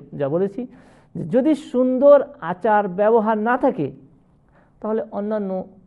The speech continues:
সকল কর্ম বিফলে যাবে। তাই ইমাম আলী আলাইহিস সালাতু ওয়াস সালাম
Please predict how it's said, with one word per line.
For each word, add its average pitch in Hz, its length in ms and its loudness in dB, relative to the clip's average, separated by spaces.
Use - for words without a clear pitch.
সকল 220 360 -2
কর্ম 165 480 -4
বিফলে 135 580 -10
যাবে। - 240 -16
তাই 151 160 -4
ইমাম 147 180 -4
আলী 160 160 0
আলাইহিস 156 200 0
সালাতু 160 240 -2
ওয়াস 165 120 -4
সালাম 262 400 -2